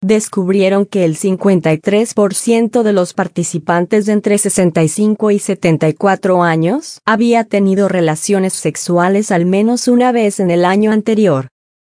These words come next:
En el grupo de setenta y cinco a ochenta y cinco años,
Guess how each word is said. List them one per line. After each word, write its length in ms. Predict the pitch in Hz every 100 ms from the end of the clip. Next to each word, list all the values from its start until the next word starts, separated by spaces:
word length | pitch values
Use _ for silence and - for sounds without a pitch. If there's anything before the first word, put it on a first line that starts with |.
| _
En 140 | 214
el 160 | 196 180
grupo 320 | 190 180 180
de 100 | 165
setenta 500 | 165 165 180 165 160
y 60 | 151
cinco 400 | - 214 208 220
a 100 | 196
ochenta 440 | 196 208 185 175
y 40 | 165
cinco 520 | - 196 185 196 175
años, 580 | 165 160 190 320 -